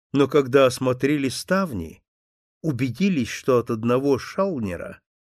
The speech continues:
оторвалась длинная железная полоса, и буря стучала ею в окно. И все-таки, когда я перебираю в памяти все происшедшее,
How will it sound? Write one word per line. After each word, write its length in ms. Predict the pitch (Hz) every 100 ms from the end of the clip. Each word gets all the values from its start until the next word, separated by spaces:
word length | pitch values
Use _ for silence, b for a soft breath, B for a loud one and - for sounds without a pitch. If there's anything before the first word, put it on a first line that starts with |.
| _ _ _ _ _
оторвалась 680 | 131 143 147 156 180 208 139
длинная 760 | 113 123 180 202 185 180 185 165
железная 580 | 147 165 180 160 180
полоса, 840 | 156 180 170 160 - - 98 - - _ _ _ _ _ _
и 100 | 175
буря 360 | 151 214 247 196
стучала 580 | - 131 104 170 180 143
ею 560 | 107 107 147 135 110
в 60 | 82
окно. 500 | - - - - - _ _ _ _ _ _
И 120 | 90
все-таки, 720 | - - 208 - 85 85 78
когда 360 | - 90 87 107
я 160 | 107
перебираю 640 | 95 113 107 117 135 131 98
в 140 | -
памяти 560 | _ 117 101 82 73 80
все 240 | - -
происшедшее, 840 | 82 85 82 - 87 - - -